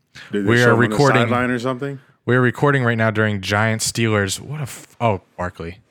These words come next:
Speaker 2: He's gone. Whoop!
Speaker 1: Ooh,
Speaker 2: Anyway.
Speaker 1: that made me hopping all game.
Speaker 2: All right, ready? One
Speaker 1: You're
Speaker 2: and oh.
Speaker 1: stalling. What are you drinking?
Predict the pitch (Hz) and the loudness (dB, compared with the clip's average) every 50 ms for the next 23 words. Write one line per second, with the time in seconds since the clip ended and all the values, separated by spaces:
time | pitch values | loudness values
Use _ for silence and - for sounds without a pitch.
0 | _ _ 98 92 - - 82 82 82 87 - - - - - - 359 440 440 - | _ _ -14 -14 -12 -12 -14 -12 -14 -16 -18 -20 -20 -6 0 2 2 2 2 0
1 | - - - _ _ _ _ _ _ _ _ _ _ _ _ _ - - - 403 | -6 -20 -20 _ _ _ _ _ _ _ _ _ _ _ _ _ -10 -4 0 2
2 | 415 453 453 403 98 95 92 92 92 - _ _ _ _ _ - - - _ 139 | 4 4 4 2 2 0 -4 -6 -8 -14 _ _ _ _ _ -20 -20 -12 _ -6
3 | 135 139 127 117 113 98 - - - 151 151 147 - 143 120 113 110 107 104 101 | -4 -4 -2 -2 -4 -4 -6 -6 -4 -4 -4 -2 -2 -4 -4 -2 -4 -4 -6 -8
4 | 104 110 120 127 143 151 135 110 95 - 117 123 139 - _ _ _ _ _ _ | -10 -8 -6 -4 -2 -2 -4 -4 -6 -8 -10 -10 -10 -12 _ _ _ _ _ _
5 | - 110 104 101 95 98 107 113 120 135 151 151 - - 110 110 113 120 117 110 | -4 -2 -2 0 0 0 0 0 0 0 0 -4 -6 -6 -2 0 0 0 0 0
6 | 104 101 98 107 113 98 87 85 82 - _ _ _ _ _ _ _ _ _ _ | 0 0 0 -2 -4 -6 -8 -10 -14 -18 _ _ _ _ _ _ _ _ _ _
7 | _ _ _ _ _ _ _ _ _ _ - 139 147 156 127 147 160 156 180 190 | _ _ _ _ _ _ _ _ _ _ -8 -6 -6 -4 -4 -6 -6 -4 -6 -6
8 | 214 226 | -6 -8